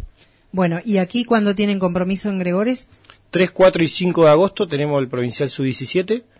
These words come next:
Speaker 2: Por ahora sería confirmada la única competencia que nos queda acá a nivel local, a lo largo del año. Y después sí, muchos viajes. Nos queda todavía la tercera fecha de, de Liga Centro en,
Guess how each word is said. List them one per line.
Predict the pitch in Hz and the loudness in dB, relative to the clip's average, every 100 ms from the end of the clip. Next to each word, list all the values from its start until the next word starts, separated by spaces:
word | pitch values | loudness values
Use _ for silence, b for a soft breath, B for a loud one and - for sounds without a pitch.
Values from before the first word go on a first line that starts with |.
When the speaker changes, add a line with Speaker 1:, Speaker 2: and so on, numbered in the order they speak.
| b b b b | b b b b
Speaker 2:
Por | - 113 | -2 0
ahora | 110 120 139 | 2 2 2
sería | 127 127 123 131 120 113 104 - | 0 -2 -2 0 2 2 -2 -4
confirmada | 113 - 113 113 131 127 | -6 -4 -4 0 2 4
la | 117 | 2
única | 117 127 117 | 0 -2 -4
competencia | 110 107 107 127 135 | -4 -4 -4 -4 -4
que | |
nos | 113 - | -6 -4
queda | 135 123 | -2 -2
acá | 107 127 113 | 0 -2 -2
a | |
nivel | 104 113 117 | -6 -6 -4
local, | 113 135 190 - _ | -2 -2 -4 -6 _
a | 104 | -10
lo | 98 98 | -8 -4
largo | 110 110 | -4 -4
del | 120 | -4
año. | 156 208 233 b b b b b | -4 -6 -12 b b b b b
Y | 104 | -6
después | 110 - 175 | -4 -2 -4
sí, | - 156 | -4 -2
muchos | 143 135 123 | -2 -2 -2
viajes. | 151 165 123 | -2 -2 -4
Nos | 110 | -6
queda | 131 117 | -4 -2
todavía | 117 120 | 0 0
la | 113 | 0
tercera | 113 - 131 | -2 -2 -4
fecha | - 127 120 107 | -2 -4 -2 -2
de, | 104 95 98 139 _ b b b b - | -2 -4 -8 -16 _ b b b b -6
de | 107 | -2
Liga | 117 117 | 0 0
Centro | - 131 131 113 | 0 -2 -2 -2
en, | 110 104 101 98 92 95 107 | -2 -2 -8 -10 -12 -14 -18